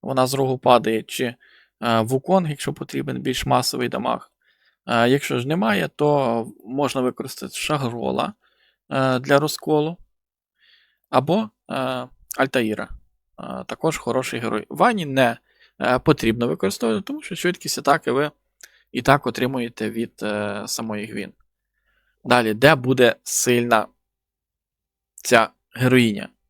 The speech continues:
Наша руки-ножниці. Е, вона буде с-, сильна на всіх данжах. Е, не знаю на рахунок скелета.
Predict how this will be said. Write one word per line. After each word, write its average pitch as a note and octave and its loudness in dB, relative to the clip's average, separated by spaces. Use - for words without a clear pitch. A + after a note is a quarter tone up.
Наша A2+ -2
руки-ножниці. A#2+ -2
Е, - -10
вона D3 4
буде D#3 0
с-, - -8
сильна D3+ 0
на B2 4
всіх A#2+ -4
данжах. D3 2
Е, A2 0
не C3 4
знаю C#3 8
на A2+ 4
рахунок B2+ -4
скелета. A2+ 0